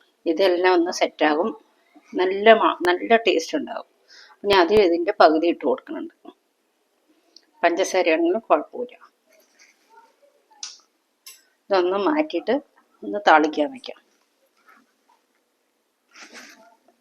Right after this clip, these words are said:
ഒരു കരണ്ടി വെച്ചിട്ടുണ്ട്, കുറച്ച് വെളിച്ചെണ്ണ ഒഴിച്ച് കൊടുക്കാം. തീ ഒന്ന് കുറച്ച് വെക്കാം. ഒരു രണ്ട്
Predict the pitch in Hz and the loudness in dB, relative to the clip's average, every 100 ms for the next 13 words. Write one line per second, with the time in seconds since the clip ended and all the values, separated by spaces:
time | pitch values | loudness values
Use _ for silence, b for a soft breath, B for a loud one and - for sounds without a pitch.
0 | _ - 175 175 196 165 151 151 151 - | _ -6 -6 -4 -4 -2 0 0 -2 -8
1 | 143 156 247 247 _ _ _ _ _ _ | -6 -2 -4 -6 _ _ _ _ _ _
2 | _ - - 170 165 - 180 156 - - | _ -20 -4 -2 -2 -4 -2 -2 -2 -4
3 | 202 135 - - - - - - - 202 | -4 -6 -12 -14 -12 -16 -16 -20 -6 -4
4 | 196 185 165 180 170 - - 135 - - | -2 -2 -2 -2 -4 -4 -10 -14 -16 -18
5 | - _ _ _ _ _ _ _ _ _ | -20 _ _ _ _ _ _ _ _ _
6 | _ _ _ _ _ _ _ _ _ _ | _ _ _ _ _ _ _ _ _ _
7 | 440 440 427 _ _ _ 494 _ _ _ | _ _ _ _ _ _ _ _ _ _
8 | _ _ _ _ _ _ 302 _ _ _ | _ _ _ _ _ _ _ _ _ _
9 | _ _ b b b _ - 185 175 170 | _ _ b b b _ -6 0 2 2